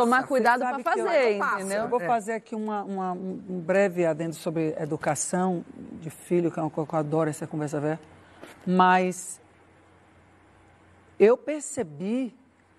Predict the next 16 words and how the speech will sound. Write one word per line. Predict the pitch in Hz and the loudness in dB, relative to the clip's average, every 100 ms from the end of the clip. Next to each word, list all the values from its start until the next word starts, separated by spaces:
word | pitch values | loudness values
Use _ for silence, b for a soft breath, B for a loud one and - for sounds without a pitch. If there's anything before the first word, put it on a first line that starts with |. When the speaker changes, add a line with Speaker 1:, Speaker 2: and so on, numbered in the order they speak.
| - | -12
Speaker 2:
que | 202 | -8
esse | 190 202 | -4 -2
meu | 190 185 | 0 0
controle | 180 180 170 - 175 | -2 -4 -6 -2 -2
com | 165 | -2
os | 160 | -6
meus | 151 147 - | -4 -4 -6
filhos, | - 196 165 - | -2 -2 0 -4
com | - | -4
a | 160 | -4
saúde | - 165 165 151 | 0 0 0 -2
deles, | 147 151 220 220 202 | -8 -2 4 4 4
com | - | 0
não | 185 | -4
sei | - - | -4 -6
o | - | -4